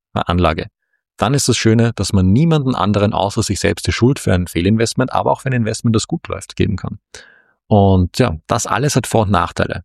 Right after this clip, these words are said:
Und jeder, der diesen Podcast hört, der ist hoffentlich Fan der dritten Variante, der eigenständigen Vorsorge. Und das ist das Ziel langfristig, dass wir eigenständig Geld vorsorgen. Natürlich hat alles seine Vor- und Nachteile, also auch ein, ein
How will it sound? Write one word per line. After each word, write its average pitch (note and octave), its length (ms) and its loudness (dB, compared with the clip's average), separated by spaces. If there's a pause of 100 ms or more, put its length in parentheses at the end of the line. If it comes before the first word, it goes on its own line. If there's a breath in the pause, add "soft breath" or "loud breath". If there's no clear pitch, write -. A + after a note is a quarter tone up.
(240)
Und F#2+ 340 2
jeder, G#2 300 2
der G#2 100 2
diesen G2 220 0
Podcast - 400 -4
hört, G2+ 220 -2 (180)
der F2+ 140 0
ist - 160 -4
hoffentlich G2+ 440 0
Fan F#2+ 360 0
der F#2 140 0
dritten - 400 0
Variante, D#2+ 520 -2
der - 180 -12
eigenständigen F#2+ 640 -2
Vorsorge. E2+ 520 -2 (720)
Und G#2 180 0
das G2+ 100 2
ist A#2+ 140 2
das - 140 0
Ziel G2+ 300 2
langfristig, - 580 -6
dass F2+ 160 -2
wir F#2+ 140 0
eigenständig G#2 500 0
Geld E2+ 180 0
vorsorgen. B2+ 520 0 (840)
Natürlich G#2 400 2
hat G2+ 140 0
alles F#2+ 220 0
seine F#2+ 180 2
Vor- F2+ 160 0
und E2+ 100 -4
Nachteile, A2+ 480 0
also F#2 200 -4
auch F#2 200 -8
ein, E2+ 380 -2 (420)
ein F2+ 340 0